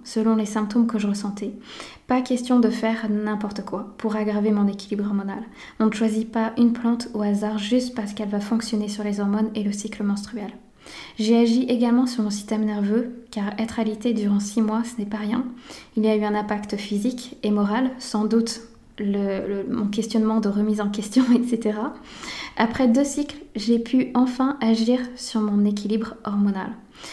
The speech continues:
Vous savez, j'ai vraiment agi de la meilleure façon que mon corps me l'indiquait. Je l'ai tout simplement écouté. Je lui ai laissé la chance et le temps d'agir seule, naturellement.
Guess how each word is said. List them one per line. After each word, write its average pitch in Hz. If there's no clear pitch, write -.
Vous 226
savez, 269
j'ai 226
vraiment 254
agi 254
de 233
la 208
meilleure 240
façon 226
que 233
mon 208
corps 247
me 214
l'indiquait. 208
Je 226
l'ai 247
tout 247
simplement 233
écouté. 208
Je 220
lui 233
ai 226
laissé 262
la 254
chance -
et 226
le 220
temps 233
d'agir 208
seule, 233
naturellement. 208